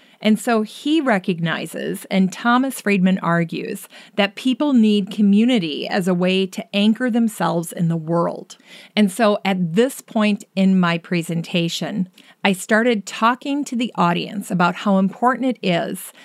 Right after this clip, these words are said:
to tell kids that gardening is a way to anchor yourself in the world, because gardening fosters social networks.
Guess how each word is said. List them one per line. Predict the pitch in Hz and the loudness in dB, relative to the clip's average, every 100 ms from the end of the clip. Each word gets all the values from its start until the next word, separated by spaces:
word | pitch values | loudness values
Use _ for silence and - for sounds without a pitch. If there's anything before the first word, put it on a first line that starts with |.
| _ | _
to | - 208 | -2 -2
tell | - 226 226 233 233 | -2 0 0 0 -4
kids | - 208 170 - 185 - - - | -4 -2 0 -2 -8 -14 -12 -4
that | 190 220 170 | -2 0 2
gardening | 220 254 247 190 160 214 - 254 | 2 2 2 0 -2 -4 -4 0
is | 254 254 247 - | 2 2 0 -4
a | 240 | -4
way | 208 185 160 165 | 0 0 0 -2
to | - - - | -4 -8 -2
anchor | 180 185 202 | 0 0 0
yourself | 190 180 - 160 160 - | 0 -2 -2 -4 -4 0
in | 185 | 2
the | 185 | 4
world, | 196 285 240 185 - - - - - | 2 0 -2 -6 -16 -20 -20 -10 -2
because | 226 233 247 | 0 0 0
gardening | 190 170 208 240 233 226 226 214 | 0 2 2 2 4 4 4 2
fosters | - 185 175 170 190 180 180 | 0 0 0 -2 -2 -2 -2
social | - 165 165 175 170 | -2 -2 -2 0 2
networks. | 170 185 - 170 - - - - | 4 2 0 -6 -6 -14 -16 -16